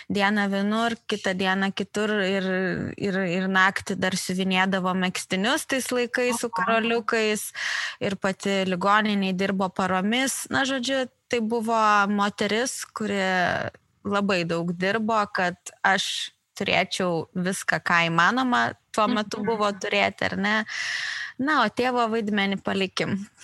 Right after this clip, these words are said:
Speaker 1: šone.
Speaker 2: Supratau, tai
Speaker 1: Tai va.
Speaker 2: vadinasi, mama buvo ta, ar ne, kuri tą tokią, vat, ir formavo tą tavo tokią tvirtą asmenybę.
Speaker 1: Tikrai
Speaker 2: O.
Speaker 1: taip. O
Speaker 2: Mhm.
Speaker 1: nuo keturiolikos metų, po visų tėvų skyrybų, jau, a, pradėjom gyventi,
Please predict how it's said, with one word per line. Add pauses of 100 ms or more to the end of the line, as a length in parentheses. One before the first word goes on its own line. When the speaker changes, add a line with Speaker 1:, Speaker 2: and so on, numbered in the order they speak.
(400)
Speaker 1:
šone. (1500)
Speaker 2:
Supratau,
tai
Speaker 1:
Tai
va.
Speaker 2:
vadinasi,
mama
buvo
ta,
ar
ne,
kuri
tą
tokią,
vat,
ir
formavo
tą
tavo
tokią
tvirtą
asmenybę. (420)
Speaker 1:
Tikrai
Speaker 2:
O.
Speaker 1:
taip.
O
Speaker 2:
Mhm.
Speaker 1:
nuo
keturiolikos
metų,
po
visų
tėvų
skyrybų,
jau,
a,
pradėjom
gyventi,